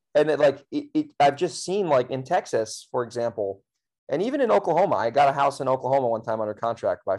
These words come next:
and, and even Iowa, I fucked around one time and just started spray mailing everyone. <laughs> And these people <laughs> were just like,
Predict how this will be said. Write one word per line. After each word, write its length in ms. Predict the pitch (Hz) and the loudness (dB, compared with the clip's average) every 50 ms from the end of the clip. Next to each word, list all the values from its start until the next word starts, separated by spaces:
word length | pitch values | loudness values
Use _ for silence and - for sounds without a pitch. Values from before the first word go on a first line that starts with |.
| - - - - | -4 -4 -2 0
and, 120 | 156 151 - | 0 0 0
and 140 | 180 208 240 | 0 0 0
even 180 | 262 233 254 | -2 -2 -2
Iowa, 320 | 196 156 202 233 226 160 120 | 0 2 2 4 4 4 2
I 160 | 101 117 123 | 2 0 -2
fucked 340 | 123 - - 170 - - - | -2 0 0 0 0 0 0
around 260 | 147 151 151 151 143 | 0 2 2 2 2
one 140 | 127 120 120 | -2 -4 -4
time 220 | - 110 110 110 | -4 -4 -4 -4
and 80 | 107 104 | -6 -8
just 120 | 113 - | -10 -6
started 240 | - 123 117 110 101 | -4 -2 -2 -2 -4
spray 320 | - - - - 123 117 117 | -10 -12 -4 -2 0 0 0
mailing 320 | 120 123 123 120 110 107 | 0 -2 -2 -2 -2 -4
everyone. 380 | 110 113 120 127 139 147 156 160 - | -4 -4 -2 0 0 0 0 -2 -6
<laughs> 60 | _ _ _ _ - - _ _ - - - | _ _ _ _ -20 -20 _ _ -6 -4 -2
And 120 | 190 175 - | -2 0 -2
these 160 | 247 - - | -2 -4 -4
people 600 | - - - 262 262 254 - - 247 - - 302 | -8 -10 -6 -6 -6 -2 2 2 2 2 2 -2
<laughs> 60 | - | -4
were 60 | - 226 | -4 -8
just 400 | - - - - - - - - - - | -6 -2 -2 -2 -2 -4 -8 -12 -12 -12
like, 380 | - - - - - - - | -14 -14 -16 -14 -12 -12 -12